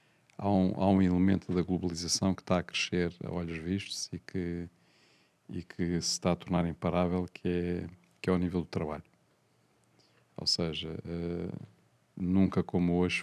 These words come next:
foi possível trabalhar a partir de qualquer sítio, para qualquer lugar. E, e, portanto,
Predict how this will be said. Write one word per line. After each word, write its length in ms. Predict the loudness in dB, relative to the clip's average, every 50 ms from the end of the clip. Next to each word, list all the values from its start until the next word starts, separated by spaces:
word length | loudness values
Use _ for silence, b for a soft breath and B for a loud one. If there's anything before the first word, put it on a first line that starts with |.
| -4 -2
foi 160 | 0 0 0
possível 540 | -2 -4 -10 -6 -4 -2 0 0 0 0 -2
trabalhar 400 | 0 0 -2 0 0 0 0 0
a 60 | -2
partir 300 | -4 -4 -6 -6 -6 -8
de 60 | -8 -4
qualquer 320 | -4 -4 -2 -2 -2 -2
sítio, 480 | -2 -2 0 -2 -4 -4 -8 -12 -14 -14 -12 _
para 140 | -10 -10 -6
qualquer 440 | -2 -2 -2 -2 -2 -6 -6 -8 -8 -8 -12 _ _ _
lugar. 380 | -6 -4 -2 0 0 0 0 -2 -6 -12 _ _ _ _ _ _ _ _ _ _ _ _ _ _ _ _ _ -8
E, 380 | -6 -6 -4 -4 -4 -4 -4 -4 -6
e, 60 | -8 -10
portanto, 480 | -12 -8 -2 -2 0 0 -2 -6 -10